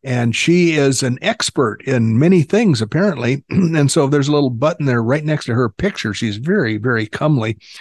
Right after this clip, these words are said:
And the picture, uh, the, uh, button says, uh, "Invite, you know, click here." Um, Air Force Amy <laughs> is featured as an expert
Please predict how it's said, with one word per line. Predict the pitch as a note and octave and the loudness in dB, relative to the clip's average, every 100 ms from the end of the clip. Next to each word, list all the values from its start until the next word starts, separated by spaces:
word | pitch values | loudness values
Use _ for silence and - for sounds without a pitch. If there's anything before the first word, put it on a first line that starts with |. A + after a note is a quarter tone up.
| - - | -16 -4
And | A2+ A2+ | 0 2
the | G#2 | 0
picture, | F#2+ C3+ - B2 | 0 -2 -2 -2
uh, | B2 | 0
the, | A#2 A2+ | 2 2
uh, | G#2+ | 0
button | G#2 C3+ C3+ A#2 | -2 -4 -4 -6
says, | A2+ A2 G2 | -2 -2 -2
uh, | G#2+ G#2 | -4 -2
"Invite, | C3 A2+ G2 D3 B2 - - | 0 0 2 0 0 -8 -10
you | - | -6
know, | G#2+ B2 | -6 -6
click | - C3+ - | -4 -4 -4
here." | - D3 - - _ - - - - | -2 0 0 -6 _ -20 -20 -20 -10
Um, | C3 C3 C3 C3 D3 C3 _ - | -2 2 2 2 -2 -12 _ -4
Air | G3 C#4 | 0 0
Force | - A#3+ G3 - | 2 2 2 0
Amy | F#3 A3 G3 B2 A#2 - - - _ G3 | 2 4 4 4 -2 -8 -18 -20 _ -6
<laughs> | C#3 _ - - D#3+ | -6 _ -20 -6 0
is | D#3+ - | 0 2
featured | A3 A#3+ - D#3 C#3+ | 0 2 2 2 4
as | C3 | 2
an | C3 D#3 | 0 0
expert | G3+ - - C#3+ C3+ | -2 -2 0 0 0